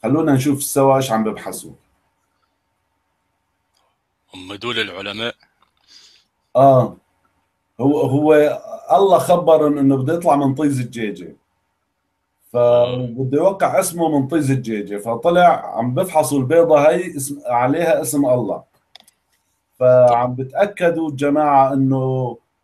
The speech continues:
Speaker 1: هل الله صادق في كلامه؟ وشايف المجهر؟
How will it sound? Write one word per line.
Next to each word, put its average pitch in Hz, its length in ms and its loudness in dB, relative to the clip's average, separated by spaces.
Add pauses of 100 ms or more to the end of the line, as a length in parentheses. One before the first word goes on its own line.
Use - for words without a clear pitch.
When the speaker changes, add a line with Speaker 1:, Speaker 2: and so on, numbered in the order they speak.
(100)
Speaker 1:
هل 170 240 0
الله 156 600 2
صادق 143 560 0
في 139 240 -2
كلامه؟ 131 680 -6 (680)
وشايف 123 1300 -8
المجهر؟ 170 680 -2